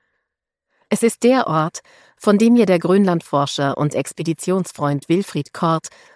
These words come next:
so viel erzählt hatte. Es ist ein besonderer Moment,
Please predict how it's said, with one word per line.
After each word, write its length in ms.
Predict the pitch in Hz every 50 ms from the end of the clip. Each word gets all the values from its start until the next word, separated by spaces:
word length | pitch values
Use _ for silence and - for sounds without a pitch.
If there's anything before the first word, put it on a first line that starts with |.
| _ _ -
so 240 | 175 208 247 262
viel 340 | - - - 208 196 185 185
erzählt 560 | - 170 - - - 165 156 147 143 - -
hatte. 320 | 156 143 - - 143 139 - _ _ _ _ _ _ _ _ _ _ _ _ _ _ _ _ _ _ _ _ _ _ _ _ _ _ _ _ _ _ _ _ _ _ _ _ _ _ _
Es 140 | - 147 -
ist 140 | 170 - 165
ein 120 | 156 156
besonderer 440 | 147 156 156 165 170 170 156 151 151
Moment, 540 | 151 147 147 160 165 170 143 - - -